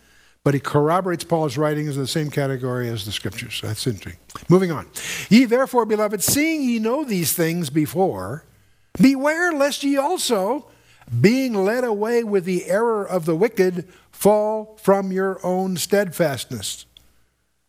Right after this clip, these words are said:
Wow, that's something we need to be diligent about. We need to realize that we, even though we're saved, can stumble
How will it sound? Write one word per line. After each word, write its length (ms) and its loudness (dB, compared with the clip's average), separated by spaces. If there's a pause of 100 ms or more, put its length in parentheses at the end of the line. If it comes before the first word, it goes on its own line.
(360)
Wow, 400 2
that's 260 0
something 560 0
we 160 0
need 220 -2
to 80 0
be 160 0
diligent 520 2
about. 340 -2
We 120 2
need 220 0
to 80 0
realize 680 0
that 160 -4
we, 360 0 (540)
even 220 2
though 100 2
we're 100 0
saved, 540 2 (420)
can 200 2
stumble 680 0